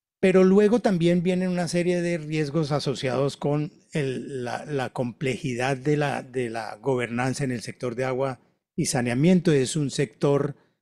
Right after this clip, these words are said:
muy descentralizado, donde tiene influencia el sector nacional,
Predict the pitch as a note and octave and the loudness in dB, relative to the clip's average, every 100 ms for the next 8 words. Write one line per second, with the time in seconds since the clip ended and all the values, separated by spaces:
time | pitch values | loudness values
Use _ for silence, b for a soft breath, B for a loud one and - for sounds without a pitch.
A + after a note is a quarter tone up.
0 | - D#3+ E3 D#3+ D#3 B2+ A#2+ B2+ A#2 A2 | 0 4 4 2 0 -4 -4 -8 -8 -4
1 | F3 F3+ E3+ D3 B2 A#2 - C3+ C3 C3+ | 0 2 2 0 -2 -8 -12 -6 -4 -4
2 | C#3+ C#3 C3+ C3+ B2 B2 A#2 C#3 C3+ - | -4 -4 -4 -8 -8 -10 -6 -8 -8 -10
3 | B2+ B2+ C#3 C3 D#3 E3 E3+ E3 | -8 -6 -6 -4 -2 2 2 0